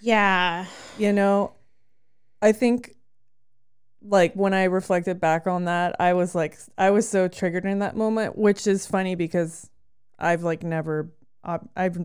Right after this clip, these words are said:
Speaker 2: never had somebody tell me to go to therapy or told anybody else to go to therapy. I don't know why. I was just like, "Oh, here we go." I don't know. <laughs>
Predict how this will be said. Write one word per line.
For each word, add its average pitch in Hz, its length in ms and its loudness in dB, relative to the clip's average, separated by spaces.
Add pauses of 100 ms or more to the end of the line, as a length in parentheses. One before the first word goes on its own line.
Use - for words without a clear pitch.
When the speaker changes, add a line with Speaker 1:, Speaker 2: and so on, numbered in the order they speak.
(120)
Speaker 2:
never 165 440 -6
had 156 220 -8
somebody 156 300 -8
tell 151 200 -10
me 156 200 -6
to 156 80 -6
go 147 160 -6
to 156 80 -6
therapy - 520 -10
or 156 280 -4
told 156 300 -6
anybody 151 280 -8
else 147 220 -10
to 208 60 -18
go 180 120 -10
to 180 80 -4
therapy. 185 420 -4
I 170 100 -4
don't 160 120 -8
know 151 120 -6
why. 151 280 -4
I 147 60 -6
was 147 200 -8
just 160 220 -10
like, 156 180 -6 (440)
"Oh, 247 420 4 (380)
here 370 360 6
we 330 180 4
go." 208 280 8
I 208 80 8
don't 226 160 6
know. 523 480 2
<laughs> - 20 -18